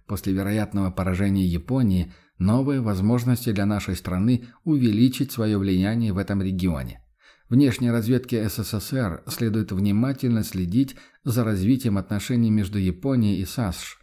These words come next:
и способствовать движению к вооруженному конфликту между этими странами. Следует отметить, что развитие торгово-экономических отношений с Японией имеет очень большой потенциал.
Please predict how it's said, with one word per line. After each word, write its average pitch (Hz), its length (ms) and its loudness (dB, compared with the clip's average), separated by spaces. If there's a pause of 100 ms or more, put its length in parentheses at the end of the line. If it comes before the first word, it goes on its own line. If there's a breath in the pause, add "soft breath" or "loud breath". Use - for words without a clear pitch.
(360 soft breath)
и 120 80 0
способствовать 117 880 -4
движению 120 640 2
к 117 100 -8
вооруженному 107 560 0
конфликту 104 560 -4
между 101 340 0
этими 98 420 -4
странами. 80 640 -6 (240)
Следует 135 480 2
отметить, 117 680 0 (120)
что - 220 -4
развитие 110 460 2
торгово-экономических 107 1300 0
отношений 98 540 -2
с - 60 -6
Японией 92 680 0 (320 soft breath)
имеет 113 460 4
очень 135 320 0
большой 113 340 -2
потенциал. 85 720 -4